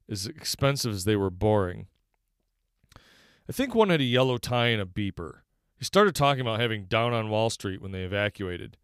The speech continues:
He looked like he had just stepped out of the shower, talking to me about a harrowing experience.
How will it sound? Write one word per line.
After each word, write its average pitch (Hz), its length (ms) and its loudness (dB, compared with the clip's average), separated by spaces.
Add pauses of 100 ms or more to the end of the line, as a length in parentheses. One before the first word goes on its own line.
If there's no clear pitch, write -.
(440)
He - 120 0
looked 180 200 6
like 151 120 -2
he 131 80 0
had 120 100 0
just 120 200 -4
stepped - 320 -4
out 131 160 2
of 156 100 -6
the 151 60 -6
shower, 123 600 0 (100)
talking 170 360 0
to 147 120 -6
me 139 140 -2
about 117 300 0
a 98 40 -6
harrowing 139 560 -2
experience. - 840 -6